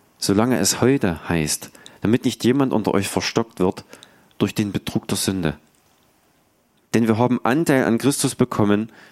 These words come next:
wenn wir die anfängliche Zuversicht bis ans Ende standhaft festhalten. Also hier ist auch von unserem Anteil die Rede.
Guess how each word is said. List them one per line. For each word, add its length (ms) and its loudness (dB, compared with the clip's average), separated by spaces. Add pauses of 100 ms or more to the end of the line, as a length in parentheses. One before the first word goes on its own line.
(500)
wenn 180 2
wir 80 4
die 340 -2
anfängliche 600 0
Zuversicht 720 -2 (480)
bis 160 0
ans 180 0
Ende 320 2
standhaft 540 -4
festhalten. 580 -4 (880)
Also 200 -2
hier 140 2
ist 120 0
auch 100 2
von 160 0
unserem 300 -2
Anteil 340 -2
die 100 -4
Rede. 300 -6